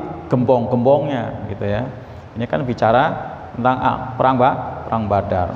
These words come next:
Makanya yang terbunuh waktu itu Abu Jahal, ya kan, nggak tanggung-tanggung kan. Jadi memang,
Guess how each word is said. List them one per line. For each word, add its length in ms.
Makanya 380
yang 420
terbunuh 400
waktu 160
itu 80
Abu 320
Jahal, 720
ya 80
kan, 140
nggak 160
tanggung-tanggung 540
kan. 60
Jadi 160
memang, 260